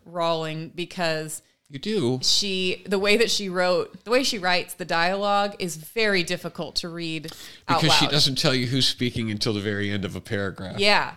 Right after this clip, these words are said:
Speaker 2: Yeah.
Speaker 1: Well, that's one thing. And also she has a lot of, she leaves a lot of things interrupted or unsaid. Like, she'll have a dangling, like, a person will say, "Oh, if this is, if this is as bad as I think it is,"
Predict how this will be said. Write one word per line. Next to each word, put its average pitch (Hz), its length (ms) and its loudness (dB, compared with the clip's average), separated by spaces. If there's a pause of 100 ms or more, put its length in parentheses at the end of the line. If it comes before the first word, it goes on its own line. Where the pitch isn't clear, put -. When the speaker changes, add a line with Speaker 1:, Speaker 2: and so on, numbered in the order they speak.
(120)
Speaker 2:
Yeah. 202 80 -14
Speaker 1:
Well, 214 160 4
that's 208 240 0
one 214 260 -2
thing. 147 280 -8
And 180 100 -6
also 208 260 -4
she 196 220 -4
has 185 160 -4
a 180 60 -4
lot 170 200 0
of, - 140 -8
she 202 160 -6
leaves 180 300 -8
a 185 60 -4
lot 170 200 -2
of 165 100 -10
things 165 440 -10
interrupted 175 600 -4
or 165 60 -2
unsaid. 165 760 -2
Like, 170 140 -6
she'll 165 140 -4
have 165 140 -4
a 160 40 -2
dangling, 165 560 -4 (180)
like, - 120 -8
a - 20 -12
person 190 260 -4
will 170 80 -6
say, 156 300 -4 (640)
"Oh, 202 300 4
if 156 180 -2
this 247 240 0
is, 185 260 -2
if - 380 -4
this 277 220 -2
is 202 120 0
as 175 120 0
bad 247 260 2
as 226 100 -2
I 254 180 2
think 269 340 -2
it 190 100 2
is," 185 440 2